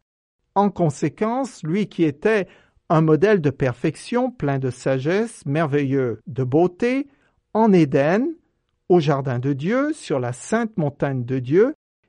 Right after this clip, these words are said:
et qui avait été établi comme chérubin protecteur, il a été précipité parce que, dit Dieu, ton cœur s'est élevé à cause de ta beauté,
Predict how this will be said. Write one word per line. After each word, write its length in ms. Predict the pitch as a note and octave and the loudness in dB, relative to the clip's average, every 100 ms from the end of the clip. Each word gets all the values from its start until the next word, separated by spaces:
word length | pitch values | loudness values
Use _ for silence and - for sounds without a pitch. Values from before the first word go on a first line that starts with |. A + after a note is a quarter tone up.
| _ | _
et 140 | A#3 B3 | -2 -2
qui 160 | - | 2
avait 240 | C4+ A#3+ G#3+ | 4 4 2
été 340 | F#3 G3 F3 | 2 2 4
établi 540 | E3+ F#3 E3+ D#3 F3+ - | 2 0 -2 -2 -4 -4
comme 240 | C3+ B2+ | -6 -6
chérubin 680 | - - G3 F3 B2 C#3 B2 | -6 -4 -2 -2 -2 -4 -4
protecteur, 1000 | - - - C#3+ B2+ - C3 D3+ G#3+ B3 _ _ _ | -6 -6 -4 -4 -6 -2 0 0 0 -4 _ _ _
il 220 | B3 C#4 | 2 4
a 120 | C4+ C4 | 4 4
été 480 | A#3 - B3+ B3+ | 2 -2 -2 -2
précipité 1080 | B3 - - F#3+ F#3 A3+ - G#3 F3+ A#3+ A#3 F3+ | -4 -8 -2 0 0 -4 -2 -4 -2 -2 0 -2
parce 460 | - G3+ E3+ - | -2 -2 -4 -12
que, 380 | - F3 C3 - _ - | -2 0 0 -4 _ -14
dit 340 | B2 B2 C3+ | -8 -4 -4
Dieu, 400 | A2 F#3+ C#4 D4 - _ _ _ _ - | -2 0 0 -2 -6 _ _ _ _ 0
ton 180 | D#3 | 0
cœur 560 | C3+ - A3 G#3 C3+ G#2+ | 2 4 6 6 4 0
s'est 340 | - - D3 - | -6 -2 -2 0
élevé 560 | D3+ D#3+ G#3 D4 F#3+ - | 0 2 2 2 0 0
à 180 | B2+ B2+ | -6 -6
cause 540 | - A#3+ C#4+ G#3 A#2+ | 0 2 4 4 2
de 100 | C#3+ | -4
ta 200 | B2+ C3+ | -4 -4
beauté, 580 | C3 E3+ G#3 E3 F#3+ C#3 | 0 0 0 0 0 -2